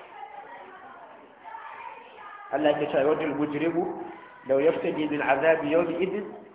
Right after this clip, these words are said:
bi banihi." To kun ji ba magana. Ba, ba wai maganar cewa,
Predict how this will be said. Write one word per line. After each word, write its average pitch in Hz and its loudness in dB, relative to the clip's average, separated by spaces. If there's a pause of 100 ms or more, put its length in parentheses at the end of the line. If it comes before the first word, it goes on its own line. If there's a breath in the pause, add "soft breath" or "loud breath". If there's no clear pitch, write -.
(140)
bi 160 -4
banihi." 135 -2 (680)
To 117 -12
kun 151 -6
ji 151 -4
ba 151 6
magana. 117 0 (1200)
Ba, 139 6
ba 190 10
wai 196 8
maganar 156 6 (1000)
cewa, 147 6